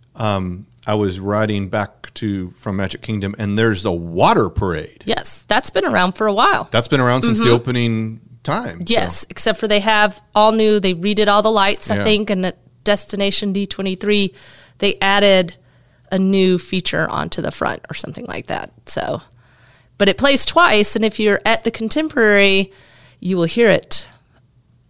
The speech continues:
Speaker 2: at ten o'clock at night, just to be prepo-, prepare yourself <laughs> for that.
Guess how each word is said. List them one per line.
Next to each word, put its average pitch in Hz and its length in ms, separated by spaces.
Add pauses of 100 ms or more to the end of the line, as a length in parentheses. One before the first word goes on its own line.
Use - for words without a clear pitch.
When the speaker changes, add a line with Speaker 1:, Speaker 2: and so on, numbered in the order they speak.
(140)
Speaker 2:
at 170 160
ten 170 160
o'clock 190 320
at - 100
night, 233 320 (100)
just - 240
to 175 60
be 180 120
prepo-, - 360 (200)
prepare 196 400
yourself 185 460
<laughs> - 120
for 359 100
that. - 840